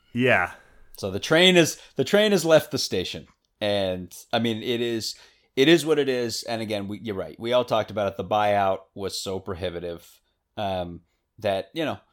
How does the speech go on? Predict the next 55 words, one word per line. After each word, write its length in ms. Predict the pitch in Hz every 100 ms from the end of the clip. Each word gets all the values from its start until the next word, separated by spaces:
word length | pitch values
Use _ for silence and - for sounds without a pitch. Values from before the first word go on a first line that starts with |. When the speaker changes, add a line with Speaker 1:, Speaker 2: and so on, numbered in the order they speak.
| _
Speaker 2:
we 220 | - 151 156
get 240 | 139 127
it. 160 | 123 - _ _
I, 200 | 123 127 127
I 140 | 127
give 260 | 123 127 120
credit 440 | - 131 117 113
to 80 | -
Doctor 300 | 104 104 104
Greg 400 | 95 92 90 82
for 240 | - 104 92
coming 320 | - 90 85
out 240 | 85 85
and, 180 | 87 80
and 180 | - 90
like 240 | 90 95 110
you 80 |
said, 240 | 98 95 76
Sam, 280 | - 73 76
I 40 |
mean, 180 | 90 90
it 120 | 90
effectively 560 | 90 101 92 101 92 95
reads 440 | 123 135 127 104
like 200 | 104 101
a 40 |
win 140 | 101 98
or 100 | 98
else 220 | 92 -
situation. 720 | 104 - 104 110 101 104 98 - - _ _
He 200 | 151 156
mentioned, 500 | 139 135 139 131 113
you 80 |
know, 140 | 117 110
"I 140 | 107
expect 580 | 101 - - 107 - - _ _
something 400 | - - 123 127
like 240 | 113 101 -
changes 560 | - 107 98 107 98
to 100 | -
be 140 | 101 98
made," 480 | 98 101 101 98 95
or, 200 | 90 90 -
I, 80 | 113
you 120 | 110
know, 260 | 98 98 -
I, 80 | 104
I, 100 | 92 _ _ -
I'm 160 | 117
paraphrasing 720 | - 139 127 - 117 104 110
the 100 | 95
exact 380 | 90 98 104 98
language, 440 | 127 127 113 107
and 80 | 98
then 160 | 95